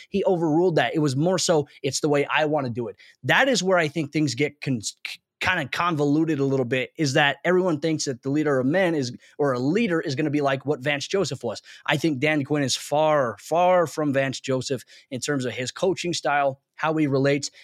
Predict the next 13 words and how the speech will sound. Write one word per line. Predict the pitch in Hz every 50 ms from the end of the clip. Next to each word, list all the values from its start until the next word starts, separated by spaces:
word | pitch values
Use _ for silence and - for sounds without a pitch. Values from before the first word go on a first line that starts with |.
| - _
He | - 175 165 156 143 131 - _ _ _ - 147
allows | 147 147 151 165 175 190 190 180 160 156
everything, | 160 175 165 156 - 170
like, | 170 147 131
he | - - 151
delegates | 147 123 156 170 180 170 147 151 156 143 -
to | - - 151
his | 151 139 131
staff. | - - 135 101 98
He | - 135 127
trusts | - - 160 151 -
his | 143 127
staff | - - 147 151 156 -